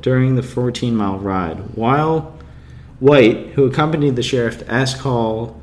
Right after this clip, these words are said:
why he, why be killed I think it meant to say he,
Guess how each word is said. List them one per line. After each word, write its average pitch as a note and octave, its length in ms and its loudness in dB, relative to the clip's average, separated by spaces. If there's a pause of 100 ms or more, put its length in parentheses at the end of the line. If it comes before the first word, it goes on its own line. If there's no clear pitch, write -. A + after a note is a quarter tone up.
(120)
why A#2 220 -2
he, A#2+ 260 -4 (120)
why B2 480 2
be B2 380 0
killed B2 580 0 (1300)
I - 20 -12
think A#2+ 200 -2
it A2 80 4
meant G#2+ 260 0
to A2+ 100 -2
say G#2+ 200 0
he, G2 420 0